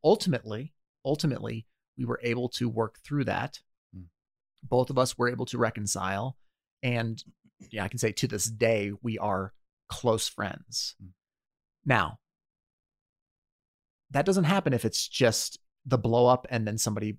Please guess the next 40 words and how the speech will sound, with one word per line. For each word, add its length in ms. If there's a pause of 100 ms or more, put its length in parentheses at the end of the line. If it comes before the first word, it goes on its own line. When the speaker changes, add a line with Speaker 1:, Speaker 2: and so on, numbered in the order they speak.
(140)
Speaker 1:
you 100
know, 240
takes 240
their 80
ball 200
and 100
goes 160
home. 240 (120)
Speaker 2:
Mm-hmm. 300 (2500)
Speaker 1:
I 100
think 200
that's 200
a 40
more 300
realistic 920 (420)
discipline 480
scenario 580
than 360 (560)
even 240
First 300
Corinthians 340
five. 240
I 40
mean, 120
First 220
Corinthians 300
five 200 (240)
feels 380
like 380 (180)
you 80
fast 320
forward 300
to 100
the 120
end 120
of 80
the, 120
Speaker 2:
Mm-hmm. 280
Speaker 1:
the 100
process. 580